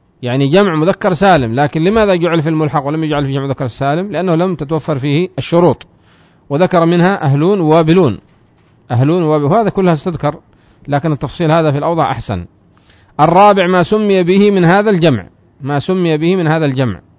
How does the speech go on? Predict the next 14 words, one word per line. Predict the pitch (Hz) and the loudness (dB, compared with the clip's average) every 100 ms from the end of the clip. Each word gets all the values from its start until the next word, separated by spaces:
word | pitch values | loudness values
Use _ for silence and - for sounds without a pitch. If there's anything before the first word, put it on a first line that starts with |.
| _ _ _ _ _ _ _ _ _ _ _ - | _ _ _ _ _ _ _ _ _ _ _ -6
ل-، | 135 160 160 151 127 - _ _ _ _ _ _ _ - | 0 2 2 0 -4 -12 _ _ _ _ _ _ _ -4
كعليون | 143 147 143 156 156 160 196 220 220 - _ _ _ _ _ _ _ _ | 0 2 2 2 2 2 2 2 -2 -12 _ _ _ _ _ _ _ _
وزيدون. | - 139 156 151 131 90 - _ _ _ _ _ _ _ | -4 0 2 2 0 -4 -8 _ _ _ _ _ _ _
عليون | 123 135 143 139 165 196 | -2 0 2 4 4 2
وزيدون. | 139 135 135 123 123 90 - _ _ _ _ _ _ _ 123 | 0 0 2 2 0 -4 -10 _ _ _ _ _ _ _ -8
عليون | 123 131 190 | -4 -2 -2
أعلى | 160 147 156 175 _ _ - - - - | -2 -2 -2 -4 _ _ -20 -20 -20 -12
درجات | 135 127 135 135 | -4 -2 0 -2
الجنة | 120 127 151 165 | -2 -2 -4 -4
سمي | 151 139 143 143 | -4 -4 -2 -2
به | 143 | -2
عليون. | 127 123 104 87 82 _ _ _ _ _ _ _ - | -2 -2 -4 -8 -14 _ _ _ _ _ _ _ -6
وزيدون | 151 156 139 180 | -2 0 -2 -4
كذلك. | 160 160 117 90 | -4 -4 -4 -6